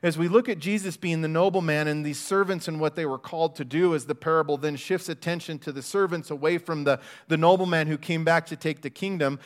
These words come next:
if Jesus is the, is the, is the nobleman, then we, his followers, are the servants. That's the comparison that's given to us.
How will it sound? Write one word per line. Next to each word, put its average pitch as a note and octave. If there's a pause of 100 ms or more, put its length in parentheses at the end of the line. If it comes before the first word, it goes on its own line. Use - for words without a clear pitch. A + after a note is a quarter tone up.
(220)
if C3+
Jesus G3
is D3+
the, D3 (180)
is D#3
the, D3+
is C#3
the D#3
nobleman, F3
then D3+
we, G#3
his F3+
followers, E3 (640)
are F3
the F#3+
servants. G#3 (720)
That's F#3
the G3
comparison F#3
that's D#3
given F#3
to B2
us. -